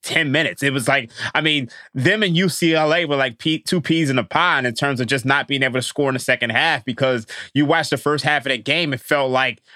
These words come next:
they were gonna just make easy work of it, and then they just could not score at all. And, you know, like, basketball is one of those games to where if you're not scoring at one end, it's just, it's just tough to s-, to stop the opposing team. So, you know, con-,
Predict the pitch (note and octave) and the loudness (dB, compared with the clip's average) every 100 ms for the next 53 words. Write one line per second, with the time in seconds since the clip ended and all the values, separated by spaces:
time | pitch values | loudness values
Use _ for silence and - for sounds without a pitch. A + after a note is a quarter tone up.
0 | _ A2+ C#3 D3+ C3+ C3 A2+ B2+ G2 - | _ -2 0 0 0 0 -2 -4 -6 -8
1 | A#2 C3+ C#3 - D3+ C#3 C3 A2 D#3 F3+ | -2 0 0 -2 0 2 2 2 0 0
2 | A2 G2 A#2+ A#2+ B2+ C3 C3+ B2 - C3 | -4 -2 -2 0 0 0 -2 -4 -2 0
3 | A#2+ B2+ - - C3 C#3 - G2 D#3 G#2+ | 2 0 -2 -2 0 0 0 0 2 0
4 | F#2+ A#2 B2+ A#2 - - - B2 B2 G#2+ | -2 -2 0 -2 -6 -12 -4 0 0 -2
5 | - A#2+ _ - C#3 G#2+ D#3+ F3+ E3 D#3+ | -8 -20 _ -4 -2 2 0 0 0 0
6 | C3+ C#3+ B2 G#2+ D#3+ E3+ B2+ C3 A#2 B2+ | 0 0 0 0 0 -2 -2 -2 0 2
7 | A#2+ - - - G#2 C#3+ F3 F3 D3 - | 0 -4 -10 -6 0 0 2 0 -2 -4
8 | D#3+ E3 D#3 C#3 B2+ A#2 D3 E3 G2+ C#3+ | -2 0 0 0 -2 0 0 0 0 0
9 | D#3+ B2 G2+ - - - D3+ C#3+ D3 - | 0 -2 -6 -14 -16 -4 -2 0 -2 -2
10 | C3+ D3+ C#3 - - D3 D3+ C3+ - - | -2 0 -2 -4 0 0 0 -6 -8 -10
11 | C3+ B2+ A#2 C#3 C3 B2 B2 B2+ A2+ G#2 | -6 -4 0 0 2 0 0 -2 -2 -2
12 | A#2+ B2 F#2 - G2+ G2 - - A#2 A#2 | -2 -2 -2 0 0 0 -8 -4 0 2
13 | G2+ G2 - C3 | 0 -2 -4 -4